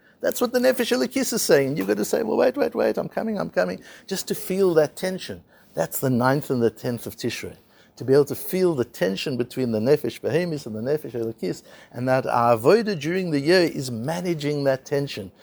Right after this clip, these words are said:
and having to satisfy both, and having to make sure that the full area of our Nefesh is satisfied, both the Elokis and the Behemis,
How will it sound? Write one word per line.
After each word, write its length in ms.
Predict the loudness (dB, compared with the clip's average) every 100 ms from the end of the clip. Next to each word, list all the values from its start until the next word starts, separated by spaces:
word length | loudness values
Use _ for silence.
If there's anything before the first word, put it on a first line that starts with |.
| -20 -10
and 100 | -4
having 280 | -2 -2 -4
to 100 | -4
satisfy 600 | 2 2 2 0 2 2
both, 360 | 4 4 4
and 120 | -2 -8
having 200 | -8 -8
to 100 | -6
make 200 | -6 -4
sure 320 | 2 2 2 -4 -20 _
that 280 | -10 -10 -4
the 120 | -4
full 400 | -2 2 4 4
area 400 | 6 6 6 4
of 140 | 4 2
our 160 | 0
Nefesh 480 | 2 0 0 -4 -6
is 100 | -8
satisfied, 680 | 0 2 0 4 6 6 6
both 220 | 4 4
the 60 | 0
Elokis 480 | -2 -4 -6 -8
and 120 | -6 -4
the 60 |
Behemis, 500 | 2 2 2 -2 -6